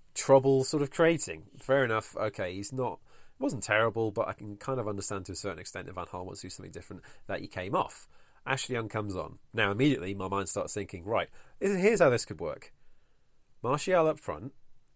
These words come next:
Mata at ten, Young out left,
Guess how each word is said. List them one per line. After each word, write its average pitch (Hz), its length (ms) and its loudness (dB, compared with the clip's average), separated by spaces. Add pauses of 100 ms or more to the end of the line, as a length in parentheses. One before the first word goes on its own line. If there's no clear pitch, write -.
(240)
Mata 107 280 -2
at 156 100 -2
ten, 92 380 -8 (500)
Young 117 380 0 (100)
out 107 220 -2
left, 92 540 -6